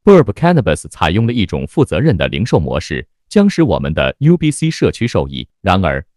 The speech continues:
根据提交给大温哥华地区的反馈意见，学生会的立场遭到了绝大多数当地居民的反对。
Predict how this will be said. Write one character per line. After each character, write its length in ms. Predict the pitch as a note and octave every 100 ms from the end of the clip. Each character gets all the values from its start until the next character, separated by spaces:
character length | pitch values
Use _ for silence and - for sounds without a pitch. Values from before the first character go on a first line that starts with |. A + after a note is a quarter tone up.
| _
根 180 | A3 G#3+
据 160 | F3
提 160 | C3 C#3
交 200 | D#3 F#3
给 200 | E2+ C#2
大 200 | - B2+
温 160 | D#3 F3+
哥 120 | F3
华 200 | - D2+
地 160 | G#2
区 160 | D#2+ A#2+
的 120 | D#2
反 220 | - C2+
馈 140 | C#2 B2+
意 180 | F3+ G2+
见， 260 | D#2+ C2 _ _ _
学 220 | - C3+
生 160 | F#3 F#3
会 160 | C#3
的 80 | G2+
立 160 | E3 A2
场 320 | - B1+ A#1+
遭 200 | - C#3+
到 140 | - F#2+
了 160 | C2+
绝 180 | - E2
大 160 | C3+ F#2
多 200 | D3+ F3
数 240 | - D2+ -
当 220 | C#3 D3
地 140 | F2
居 160 | - D3
民 160 | D2+
的 80 | D#2+
反 200 | - C2
对。 200 | C#2+ D2